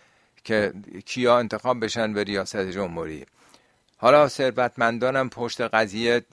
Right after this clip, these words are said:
یعنی بالاخره مردم هستن. شما آیا یک صدم این مقداری که مردم حق دارن تو امریکا یا کشور اروپایی حق دارین جز وابستگان به، اه، رژیم؟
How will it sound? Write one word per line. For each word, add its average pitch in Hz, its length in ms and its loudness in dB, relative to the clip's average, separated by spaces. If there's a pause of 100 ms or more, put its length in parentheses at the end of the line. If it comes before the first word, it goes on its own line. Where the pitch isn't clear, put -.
یعنی 110 140 -10
بالاخره 113 560 0 (1000)
مردم 101 520 0
هستن. 113 640 -2 (600)
شما 113 240 -2
آیا 123 280 4
یک 127 300 0
صدم 117 480 2
این 123 300 -4
مقداری 107 400 0
که 113 140 -8
مردم 101 500 -4
حق 95 340 -2
دارن 92 280 -4
تو 98 120 -12
امریکا 90 580 -2 (300)
یا - 80 -6
کشور 104 300 -6
اروپایی 98 600 -4
حق 107 200 0
دارین 107 460 -4 (400)
جز 143 240 -2
وابستگان 104 880 0
به، 98 240 -4 (480)
اه، 90 80 -6
رژیم؟ 98 680 -6